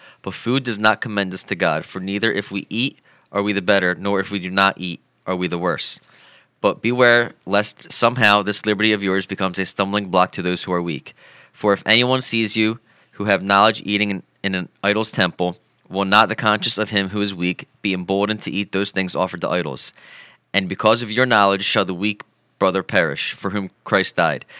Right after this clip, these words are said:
But when you thus sin against the brethren and wound their weak conscience, you sin against Christ.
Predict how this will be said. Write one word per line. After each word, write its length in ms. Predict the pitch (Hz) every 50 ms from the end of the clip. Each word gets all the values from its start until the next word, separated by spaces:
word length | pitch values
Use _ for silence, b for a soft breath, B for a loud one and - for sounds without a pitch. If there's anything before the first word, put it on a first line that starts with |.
| B B B -
But 100 | 76 73
when 300 | 82 101 104 101 101 98
you 180 | 98 107 120
thus 200 | 113 117 117 113
sin 180 | - - 123 117
against 300 | 120 107 113 113 110 -
the 80 | 113
brethren 460 | 101 95 104 101 95 90 90 90 92 - _ -
and 180 | 95 92 92 95
wound 240 | 104 107 104 101
their 220 | 98 104 104 107 - -
weak 240 | - 104 110 104 -
conscience, 520 | - 104 95 92 - - 92 90 - -
you 60 | 98
sin 180 | 92 - - 95
against 280 | 92 87 90 90 - -
Christ. 400 | - 92 78 71 - - - -